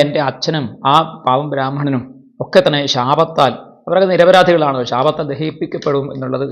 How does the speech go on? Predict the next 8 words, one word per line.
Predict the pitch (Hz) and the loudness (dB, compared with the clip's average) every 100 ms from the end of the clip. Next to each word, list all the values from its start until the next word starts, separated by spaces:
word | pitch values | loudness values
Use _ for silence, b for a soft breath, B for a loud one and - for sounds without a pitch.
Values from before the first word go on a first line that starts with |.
| - | -10
ചിന്തിച്ചു. | 127 131 131 135 135 135 b b b _ _ - | -8 -8 -6 -8 -10 -16 b b b _ _ -10
കുന്തി | 147 151 143 - - | -4 -2 -2 -4 -10
എന്നിട്ട് | 143 143 135 | -6 -2 0
പറയും, | 135 143 | 0 0
മനസ്സുകൊണ്ട് | 139 165 160 151 | -4 -2 0 0
പറയുകയാണ്, | 135 160 147 120 127 113 - - b b - 147 | 2 4 2 0 -2 -4 -10 -20 b b 0 4
"ബാലേനാപി | 139 160 180 185 180 170 160 160 165 | 6 8 8 8 8 6 4 4 2
സദാ | 160 156 | 4 4